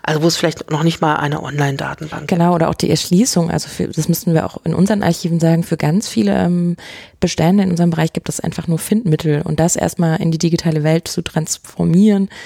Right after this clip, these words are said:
Speaker 2: zu katalogisieren, zu inventarisieren, zu digitalisieren, das sind einfach noch so Zwischenschritte, die ganz viele Institutionen machen müssen. Und deshalb gibt es, glaub ich, gerade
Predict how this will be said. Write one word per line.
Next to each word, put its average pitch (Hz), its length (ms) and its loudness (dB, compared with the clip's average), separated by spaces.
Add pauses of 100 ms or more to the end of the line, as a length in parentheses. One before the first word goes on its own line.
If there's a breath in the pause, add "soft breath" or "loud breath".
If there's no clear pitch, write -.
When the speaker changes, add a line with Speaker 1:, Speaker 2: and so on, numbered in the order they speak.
(240 loud breath)
Speaker 2:
zu - 140 -6
katalogisieren, 175 640 2
zu - 80 -2
inventarisieren, 160 800 0
zu 170 100 -2
digitalisieren, 165 640 0 (320 loud breath)
das - 140 0
sind 180 100 0
einfach - 200 0
noch 165 100 2
so 160 140 0
Zwischenschritte, 170 1120 0
die 156 240 -4
ganz 156 340 0
viele 160 220 0
Institutionen 156 600 -4
machen 147 240 -2
müssen. 156 300 -2
Und 156 120 0
deshalb 160 280 0
gibt - 180 0
es, - 120 -2
glaub 170 180 2
ich, - 140 -4
gerade 160 360 2